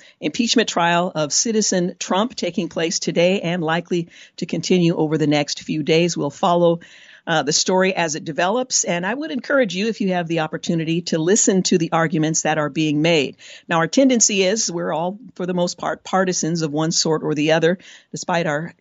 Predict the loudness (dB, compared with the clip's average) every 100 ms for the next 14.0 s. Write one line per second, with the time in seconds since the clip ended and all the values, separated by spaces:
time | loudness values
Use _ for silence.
0 | -4 -2 -2 -4 -4 -4 0 0 0 -4
1 | -6 -6 -6 -4 -4 -4 -6 -6 -6 -6
2 | -10 -20 -6 0 2 2 2 2 2 0
3 | -2 -2 -2 -2 -2 -4 -2 -2 -4 -6
4 | -4 2 4 4 2 -2 -4 -4 -4 -4
5 | -6 -8 -4 -4 -6 -10 -16 -2 0 0
6 | 0 -4 -2 -2 2 2 2 2 2 2
7 | 0 0 0 -2 -4 -4 -4 -4 -6 -16
8 | -20 _ -4 -2 -2 -4 0 2 4 4
9 | 4 2 0 -2 -2 -2 -2 -4 -6 -6
10 | -6 -10 _ -8 0 2 4 4 2 0
11 | -2 -4 -6 _ -12 -8 -2 0 0 -4
12 | -6 -6 -6 -8 -10 -2 0 2 0 0
13 | -2 -6 _ _ _ -2 0 0 0